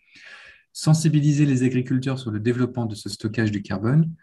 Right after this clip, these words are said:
valoriser économiquement le stockage du carbone via les mesures agro-environnementales et climatiques. Donc, comment on rend, euh, euh, ce service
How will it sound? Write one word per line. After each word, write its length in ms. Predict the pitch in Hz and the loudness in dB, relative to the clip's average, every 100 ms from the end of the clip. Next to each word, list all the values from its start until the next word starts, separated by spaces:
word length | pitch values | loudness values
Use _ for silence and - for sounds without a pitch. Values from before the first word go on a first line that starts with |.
| - - _ _ | -20 -20 _ _
valoriser 640 | 104 113 156 156 156 147 151 | -4 4 6 6 4 4 2
économiquement 840 | 135 131 127 127 131 127 120 - - | 2 2 4 2 0 0 0 -6 -4
le 200 | 117 147 | 0 0
stockage 440 | - 131 139 127 | -2 -6 -4 -4
du 100 | 117 | -6
carbone 380 | 127 120 123 117 | -8 -4 -2 0
via 140 | 110 | 0
les 100 | 107 | 0
mesures 440 | 107 123 131 131 - | 0 -2 -2 -2 -4
agro-environnementales 920 | 131 131 135 131 117 117 113 117 123 113 | -6 -4 -2 -2 -2 -2 -2 -4 -4 -6
et 40 | |
climatiques. 540 | 104 107 101 - 165 - | -4 -4 -4 -6 -8 -6
Donc, 120 | 98 | -8
comment 300 | 101 123 139 | -2 0 2
on 140 | 123 107 | 0 -2
rend, 280 | 120 123 - - - - - | -4 -6 -10 -20 -20 -20 -10
euh, 360 | 101 98 92 92 - - _ 104 | -6 -6 -6 -8 -12 -18 _ -12
euh, 160 | 98 - - - - | -12 -12 -18 -20 -20
ce 180 | - 127 | -8 -4
service 600 | 120 135 131 139 139 - | 0 2 2 2 0 -2